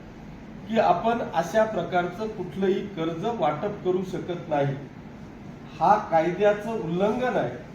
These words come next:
आणि जर आपण असं काही केलं तर त्याला सर्वस्वी जबाबदारी ही कार्यकारी संचालक जिल्हा बँक यांची असेल, अशा पद्धतीचा खुलासा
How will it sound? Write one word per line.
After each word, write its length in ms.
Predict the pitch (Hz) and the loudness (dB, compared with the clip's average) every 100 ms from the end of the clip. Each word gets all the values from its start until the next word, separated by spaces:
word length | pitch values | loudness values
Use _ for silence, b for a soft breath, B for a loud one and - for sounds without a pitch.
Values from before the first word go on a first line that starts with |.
| - - - | -16 -14 -8
आणि 220 | 143 143 147 | -6 -2 2
जर 160 | 226 | 4
आपण 360 | 254 202 220 214 | 6 6 4 2
असं 260 | 196 - 185 | 2 0 -2
काही 220 | 202 185 | 0 -2
केलं 320 | - 165 185 220 208 | 0 0 0 -2 -4
तर 120 | 143 | 0
त्याला 280 | 160 165 202 196 | 2 4 2 0
सर्वस्वी 520 | 143 147 175 175 214 | -4 -2 -2 -4 -6
जबाबदारी 600 | 160 147 165 170 180 196 220 | -6 0 0 0 0 0 -2
ही 140 | 165 185 | -2 -4
कार्यकारी 560 | 156 143 165 - 170 190 | -2 -2 -2 -2 -2 -2
संचालक 600 | 151 139 196 175 - - - - - - - - - - - - - - - | -4 0 2 2 2 -6 -12 -12 -12 -14 -14 -14 -14 -14 -14 -14 -10 -8 -2
जिल्हा 280 | 180 202 247 | 6 10 10
बँक 760 | 196 135 139 - - - 127 | 10 6 2 -8 -14 -12 -4
यांची 460 | 151 160 - - - | -2 -2 -4 -10 -4
असेल, 420 | 143 - 202 214 220 208 - | -4 -2 2 4 2 -4 -4
अशा 300 | 151 - 185 | -4 0 0
पद्धतीचा 680 | 185 156 135 170 175 180 196 | 0 -2 -2 -2 -2 0 0
खुलासा 520 | - 156 185 185 - | 0 6 8 8 0